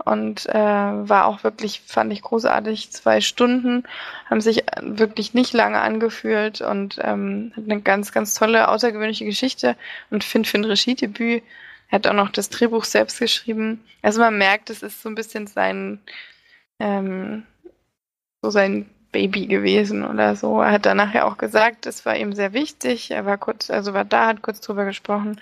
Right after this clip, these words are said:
Es war ihm sehr, sehr wichtig, dieses Thema, ähm, in, also auch von verschiedenen Seiten zu zeigen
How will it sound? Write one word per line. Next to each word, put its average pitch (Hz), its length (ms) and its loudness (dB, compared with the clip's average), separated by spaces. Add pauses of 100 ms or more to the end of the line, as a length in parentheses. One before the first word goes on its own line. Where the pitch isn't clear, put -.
Es - 420 -6 (420)
war 214 100 6
ihm 214 160 0
sehr, 208 180 4
sehr 208 140 4
wichtig, 233 380 -2
dieses 208 380 -6
Thema, 220 680 4
ähm, 202 560 -2 (800)
in, 214 500 0 (220)
also 202 320 0 (220)
auch 202 140 0
von 202 280 0
verschiedenen 233 600 0
Seiten 214 400 2
zu 214 120 -10
zeigen 214 600 -2